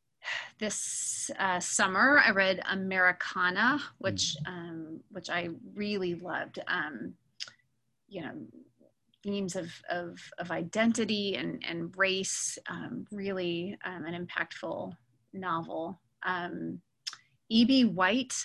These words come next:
Speaker 1: I know I, I teach E B White, but I've been, he had a, a, a volume, um,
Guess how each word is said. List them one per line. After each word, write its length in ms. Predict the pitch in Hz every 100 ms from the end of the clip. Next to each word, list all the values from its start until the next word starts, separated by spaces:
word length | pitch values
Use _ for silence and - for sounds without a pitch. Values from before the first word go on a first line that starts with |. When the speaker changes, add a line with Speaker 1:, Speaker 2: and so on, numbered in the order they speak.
| -
Speaker 1:
I 60 |
know 120 | 196 185
I, 80 | 180
I 340 | - - 165 _ -
teach 420 | - 269 269 -
E 100 | 277
B 160 | 262 269
White, 340 | 254 254 254 -
but 220 | 185 175
I've 160 | 175
been, 300 | 185 180 180 -
he 380 | 202 190 202 208
had 80 |
a, 240 | 185 175 135 -
a, 180 | 170 160 - - - _ 185
a 200 | 170 170
volume, 720 | 196 190 190 185 185 185 185 -
um, 440 | 175 - 107 -